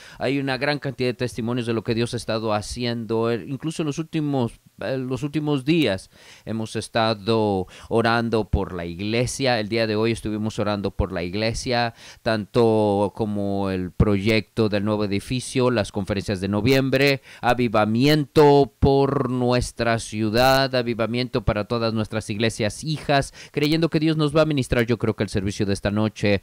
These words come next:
va a ser un tiempo poderoso en la palabra de Dios. Vamos a abrir nuestros corazones esta noche. No se trata nada más de que termine este servicio y nos vayamos corriendo a comer sin importar qué tanta hambre tengas.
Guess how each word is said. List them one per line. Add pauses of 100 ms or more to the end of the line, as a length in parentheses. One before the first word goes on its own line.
(260)
va
a
ser
un
tiempo
poderoso
en
la
palabra
de
Dios. (340)
Vamos
a
abrir
nuestros
corazones
esta
noche. (280)
No
se
trata
nada
más
de
que
termine
este
servicio
y
nos
vayamos
corriendo
a
comer
sin
importar
qué
tanta
hambre
tengas.